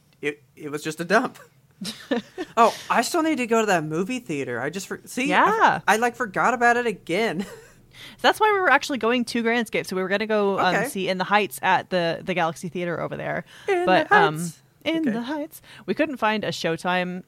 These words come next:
Speaker 2: that
Speaker 1: Uh.
Speaker 2: worked for us at that one, so we ended up just, like, going to Studio Movie Girl after we went
Speaker 1: Of
Speaker 2: to dinner
Speaker 1: course you
Speaker 2: at
Speaker 1: did.
Speaker 2: Grandscape. So <laughs>
Speaker 1: Okay.
Speaker 2: Um, but yeah, so went to Grandscape, and they have, like,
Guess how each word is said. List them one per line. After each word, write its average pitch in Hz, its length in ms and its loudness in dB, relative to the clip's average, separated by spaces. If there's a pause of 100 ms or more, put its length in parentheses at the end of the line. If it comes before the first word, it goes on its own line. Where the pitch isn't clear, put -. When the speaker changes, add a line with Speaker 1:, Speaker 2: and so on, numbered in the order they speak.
Speaker 2:
that 185 300 0
Speaker 1:
Uh. 190 120 2
Speaker 2:
worked 180 180 -4
for 196 160 -2
us 190 140 -4
at 190 100 -8
that 185 160 2
one, 190 180 -2
so 175 220 -4
we 170 60 -2
ended 160 180 -6
up 160 80 -6
just, 156 180 -14
like, 156 160 -4
going 151 280 -6
to 156 100 -12
Studio 156 320 -6
Movie 151 220 -6
Girl 160 420 -2
after 165 260 -2
we 160 80 -4
went 196 140 0
Speaker 1:
Of 185 60 -2
Speaker 2:
to - 60 -10
dinner - 140 -2
Speaker 1:
course 160 80 -4
you 151 60 -2
Speaker 2:
at 175 60 -2
Speaker 1:
did. - 80 -8
Speaker 2:
Grandscape. 180 500 -4
So 175 260 -2 (280)
<laughs> 233 220 -4
Speaker 1:
Okay. 160 260 -6 (500)
Speaker 2:
Um, 170 440 2 (140)
but 190 100 2
yeah, 175 140 2
so 170 460 -2 (180)
went 233 160 0
to 247 60 -4
Grandscape, 180 500 -2
and 185 160 -4
they 196 80 -2
have, 320 460 -4
like, 196 300 -6